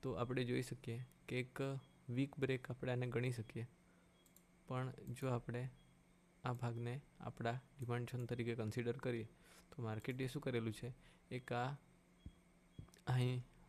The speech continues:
અહીં પાસેથી લિક્વિડિટી લઈને આ લો પાસેની લિક્વિડિટી પણ લીધેલી છે અને આપણે ઇન્ટરનલ લિક્વિડિટી કહીશું. તો આમાંથી માર્કેટે અને રિસ્પેક્ટ કરેલું છે આ ડિમાન્ડ ઝોનને.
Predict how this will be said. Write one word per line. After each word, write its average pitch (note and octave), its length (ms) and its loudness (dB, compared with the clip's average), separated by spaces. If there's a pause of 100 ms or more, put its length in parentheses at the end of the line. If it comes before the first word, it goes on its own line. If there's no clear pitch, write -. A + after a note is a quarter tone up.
(680)
અહીં B2+ 200 2
પાસેથી B2 340 0
લિક્વિડિટી A#2+ 580 2
લઈને A#2+ 380 2 (580)
આ B2 40 0
લો A#2+ 200 2
પાસેની A#2 420 0
લિક્વિડિટી A#2 500 0
પણ B2 160 2
લીધેલી A2+ 360 2
છે - 160 -6 (540)
અને A#2 140 0
આપણે B2 320 -2 (580)
ઇન્ટરનલ C3 420 2
લિક્વિડિટી A2 520 0
કહીશું. G#2 500 0 (160)
તો B2 80 0
આમાંથી A#2 360 0
માર્કેટે A#2 580 0 (1300)
અને C3 340 2 (400)
રિસ્પેક્ટ B2+ 380 4
કરેલું A2 340 6
છે G#2+ 140 0
આ G#2 40 6
ડિમાન્ડ G#2+ 440 4
ઝોનને. G#2+ 320 4